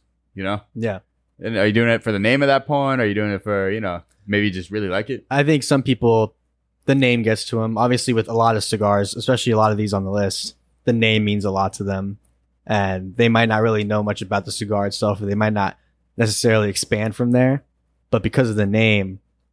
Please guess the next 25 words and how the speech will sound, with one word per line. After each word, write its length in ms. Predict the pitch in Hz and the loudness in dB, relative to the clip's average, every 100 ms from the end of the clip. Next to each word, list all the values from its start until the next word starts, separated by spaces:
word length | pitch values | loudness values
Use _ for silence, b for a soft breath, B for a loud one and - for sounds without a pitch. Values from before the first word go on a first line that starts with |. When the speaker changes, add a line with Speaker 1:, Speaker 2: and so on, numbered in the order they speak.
| _ _ | _ _
Speaker 2:
they'll 220 | 110 107 | -10 -8
smoke 280 | 101 110 95 | -8 -10 -10
that 140 | 95 92 | -10 -10
cigar. 380 | 90 92 92 _ _ _ _ - | -10 -8 -8 _ _ _ _ -8
Speaker 1:
Yeah. 300 | 92 85 - _ _ _ _ - | -4 -4 -6 _ _ _ _ -4
But 200 | 92 - | -4 0
yeah, 220 | 143 104 | 0 0
so 200 | 113 120 | 0 2
I 100 | 135 | 2
think 280 | 165 135 - | 0 -4 -6
as 160 | 113 110 | -6 -2
far 240 | 151 143 | 2 2
as 180 | 120 90 - | 2 -4 -12
Toro 220 | - 117 | -4 -4
Fuente, 760 | - - 120 123 143 139 135 - | -4 -6 -6 -4 -2 -2 -2 -4
um, 460 | 98 92 82 80 _ _ _ _ _ _ _ _ _ _ _ _ _ _ _ _ _ _ 120 123 | -4 -4 -6 -10 _ _ _ _ _ _ _ _ _ _ _ _ _ _ _ _ _ _ _ -2
yeah, 200 | 139 131 | 0 2
I 60 | |
think 120 | 160 | 0
it 120 | 117 - | -4 -2
should 180 | 143 | 0
belong 320 | 107 95 101 117 | 2 2 2 0
on 80 | |
that 140 | 120 120 | -6 -6
list, 340 | 131 - _ | -6 -8 _